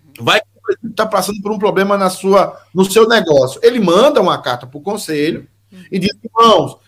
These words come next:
Speaker 1: eu, a partir de hoje, só posso ir domingo, porque lá no meu trabalho tá faltando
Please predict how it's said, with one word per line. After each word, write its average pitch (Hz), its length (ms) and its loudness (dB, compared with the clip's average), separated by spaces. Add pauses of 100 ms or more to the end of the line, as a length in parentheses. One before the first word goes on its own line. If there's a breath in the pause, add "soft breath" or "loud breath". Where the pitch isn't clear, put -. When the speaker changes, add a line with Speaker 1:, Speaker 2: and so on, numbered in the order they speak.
(120)
Speaker 1:
eu, 269 220 6
a 247 80 2
partir 196 360 -2
de 208 120 -4
hoje, 190 360 6
só 214 240 -4
posso 220 340 -6
ir 214 60 -6
domingo, 226 600 -2 (440)
porque 190 200 -2
lá 226 160 2
no 247 80 0
meu 220 160 6
trabalho 190 440 -4
tá - 160 -20
faltando 247 1000 0